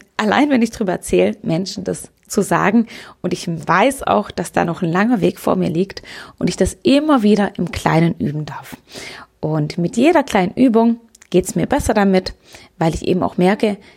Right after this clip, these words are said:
das bringt die Leute nicht um, wenn ich sage, „Stopp, nein, ich möchte jetzt gerade dieses Teil nicht kaufen.“ Ja, damit verabschiede ich mich und, ähm, hoffe, dass ich weiterhin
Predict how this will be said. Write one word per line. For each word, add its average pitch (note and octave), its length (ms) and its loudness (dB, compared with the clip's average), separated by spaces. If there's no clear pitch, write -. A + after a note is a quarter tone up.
das F3 180 0
bringt A3 340 0
die G#3 80 0
Leute F3 300 4
nicht D#3 200 -6
um, A#3+ 200 4
wenn F#3 140 2
ich E3+ 120 -4
sage, - 280 -4
„Stopp, - 320 -4
nein, E3 320 -2
ich - 160 -16
möchte E3+ 260 -4
jetzt - 160 -8
gerade - 300 -6
dieses D#3 320 -10
Teil C#3+ 200 -8
nicht C#3+ 280 -12
kaufen.“ - 360 -12
Ja, B3 260 2
damit F#3+ 260 2
verabschiede - 520 0
ich B3+ 120 0
mich C#4 340 2
und, G3+ 360 2
ähm, F3+ 340 -2
hoffe, A3 220 0
dass F3 160 -2
ich - 180 -4
weiterhin G3+ 640 2